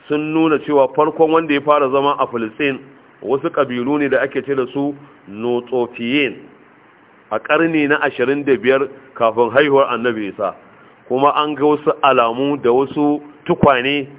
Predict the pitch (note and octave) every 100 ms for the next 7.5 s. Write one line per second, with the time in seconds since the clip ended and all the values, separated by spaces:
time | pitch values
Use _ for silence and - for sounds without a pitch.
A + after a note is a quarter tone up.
0 | - - - G#2+ D3 D3 - D3+ D3+ -
1 | D#3+ C#3+ - - - - - A2 A#2 E3+
2 | E3 D3 B2+ C3 D#3 D#3+ D3 - D3 C#3+
3 | C3 C3 C3 E3+ F#3 E3 D3+ D3 C#3+ C#3+
4 | B2+ C3 B2 C#3 D#3 C3 A2+ B2 A#2 G2+
5 | G2+ G#2+ - - _ _ _ _ _ -
6 | C#3+ D#3 D#3 D#3+ F#3+ D#3 - - - B2
7 | B2 D3+ D#3 D3+